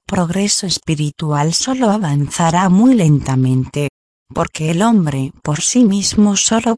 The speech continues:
puede hacer muy poco, pero con la ayuda del Padre Divino puede hacer infinitamente mucho. Así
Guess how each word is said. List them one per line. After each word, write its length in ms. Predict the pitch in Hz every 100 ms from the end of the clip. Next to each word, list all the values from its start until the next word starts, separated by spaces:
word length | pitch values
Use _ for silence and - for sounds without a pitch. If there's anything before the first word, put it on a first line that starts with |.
| -
puede 300 | 233 233 220
hacer 420 | 170 - 190 160
muy 340 | 165 185 226 240
poco, 440 | - 160 - 113 - _ _ _ -
pero 260 | 185 170
con 240 | - 175 165
la 140 | 151
ayuda 460 | 156 165 220 147 135
del 180 | 143
Padre 460 | - 214 226 175 156
Divino 520 | 151 156 170 165 139
puede 360 | - 190 208 202
hacer 380 | 170 - 226 240
infinitamente 1120 | 214 185 - 208 233 214 185 160 160 139 160
mucho. 560 | 147 175 - - 127 127 _ _ _ _ _ _ -
Así 520 | 214 196 - 254 247